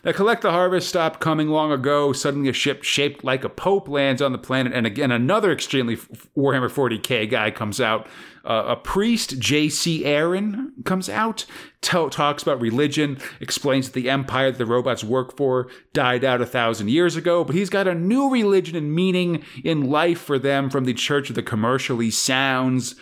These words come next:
which seems to be like Christianity crossed with a pyramid scheme.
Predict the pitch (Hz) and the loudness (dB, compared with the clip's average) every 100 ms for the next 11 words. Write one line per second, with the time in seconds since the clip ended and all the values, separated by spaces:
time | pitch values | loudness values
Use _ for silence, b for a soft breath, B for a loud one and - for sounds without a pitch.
0 | B B - 180 - 196 180 - - - | B B -2 -2 0 -2 -2 -6 -6 -2
1 | 175 175 175 170 - - _ - 143 143 | 0 2 0 0 -2 -8 _ -4 -2 -2
2 | - - - 165 156 - 147 143 151 151 | -6 -10 -2 0 0 -4 0 2 2 2
3 | 151 156 143 143 B B B - - 131 | 2 2 0 -4 B B B -6 -4 -2
4 | 143 143 147 143 - - 120 135 147 143 | 0 2 2 0 -2 -4 -4 0 2 0
5 | - - - 151 170 180 190 180 - - | -2 -6 -2 2 2 2 2 0 -4 -2
6 | 196 202 202 | 2 2 2